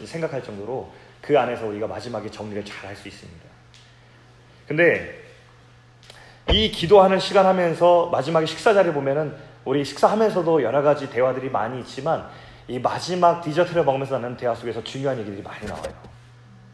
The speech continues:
예. 기분도 굉장히 좋아지고요. 큐티를 마무리하는 기도는 되게 중요해요.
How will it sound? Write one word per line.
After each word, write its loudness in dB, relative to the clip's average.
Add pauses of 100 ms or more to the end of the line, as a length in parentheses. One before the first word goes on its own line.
(140)
예. -18 (720)
기분도 -4
굉장히 -6
좋아지고요. -10 (2000)
큐티를 2
마무리하는 4
기도는 -2
되게 -4
중요해요. -8